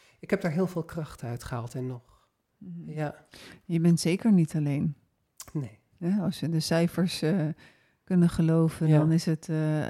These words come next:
Speaker 2: zeker. Ik, ik weet niet wat er, eh, aan de hand is, maar, ehm,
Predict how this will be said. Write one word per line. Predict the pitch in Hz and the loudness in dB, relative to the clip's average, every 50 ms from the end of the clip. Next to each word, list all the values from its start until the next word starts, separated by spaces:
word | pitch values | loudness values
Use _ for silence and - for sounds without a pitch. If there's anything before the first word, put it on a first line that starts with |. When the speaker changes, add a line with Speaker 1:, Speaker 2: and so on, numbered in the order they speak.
| - | -4
Speaker 2:
zeker. | - 156 160 165 180 185 190 185 - 170 170 - | -4 -2 -2 0 0 0 0 -2 -4 -6 -6 -6
Ik, | 180 - | -8 -6
ik | - 190 - | -6 -4 -2
weet | 185 175 170 | 0 0 2
niet | 165 170 170 - | 0 0 -2 -2
wat | 165 165 - | -4 -4 -4
er, | 170 165 160 165 170 | -4 -4 -4 -4 -4
eh, | 160 165 - | -4 -4 -2
aan | - - 160 156 | -2 -2 -2 0
de | 165 | 0
hand | 185 165 175 185 175 | 2 2 2 2 0
is, | 165 - - | -2 -4 -4
maar, | - 165 156 160 165 - - _ _ _ _ _ _ _ _ _ _ _ | -4 -2 -2 -2 -4 -8 -12 _ _ _ _ _ _ _ _ _ _ _
ehm, | _ - 165 165 165 165 156 160 160 160 156 156 156 160 | _ -6 -4 -2 -2 -2 -2 -2 -2 -2 -2 -2 -2 -2